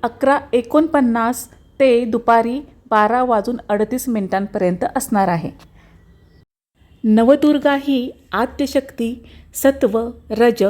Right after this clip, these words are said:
तम या गुणांच्या द्वारे अनुक्रमे महाकाली, महालक्ष्मी, महासरस्वती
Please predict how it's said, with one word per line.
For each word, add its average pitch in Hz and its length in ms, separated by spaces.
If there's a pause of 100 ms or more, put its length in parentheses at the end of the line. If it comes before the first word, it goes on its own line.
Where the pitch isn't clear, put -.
(320)
तम 220 340 (380)
या 262 140
गुणांच्या 226 560
द्वारे 214 340 (100)
अनुक्रमे 214 580 (360)
महाकाली, 254 760 (300)
महालक्ष्मी, 233 840 (260)
महासरस्वती 226 920